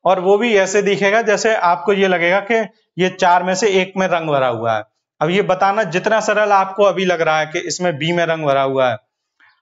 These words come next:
उसी तरह से आप जब सी टेट का क्वेश्चन पढ़ेंगे एग्जाम हॉल में, तुरंत देखते ही बताएंगे कि इसका आंसर ये है, ये तीनों बकवास है।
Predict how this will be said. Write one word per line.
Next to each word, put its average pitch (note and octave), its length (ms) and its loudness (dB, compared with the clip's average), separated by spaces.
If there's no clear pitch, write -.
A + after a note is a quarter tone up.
उसी F3 280 0
तरह G3 280 2
से G#3+ 160 0
आप G3 540 0
जब F3+ 180 0
सी F#3 180 -4
टेट F3 200 0
का F#3 120 0
क्वेश्चन E3 340 -2
पढ़ेंगे F3+ 340 0
एग्जाम F3+ 360 0
हॉल F3 200 0
में, G3 160 -2
तुरंत G#3+ 200 2
देखते G3 360 0
ही F3+ 60 0
बताएंगे D#3+ 380 -2
कि F#3+ 160 -2
इसका F3 240 -2
आंसर D3+ 320 -2
ये B2+ 200 -2
है, F#3+ 200 -4
ये D#3+ 120 -4
तीनों C#3+ 300 -2
बकवास A#2+ 500 -2
है। A3 60 -12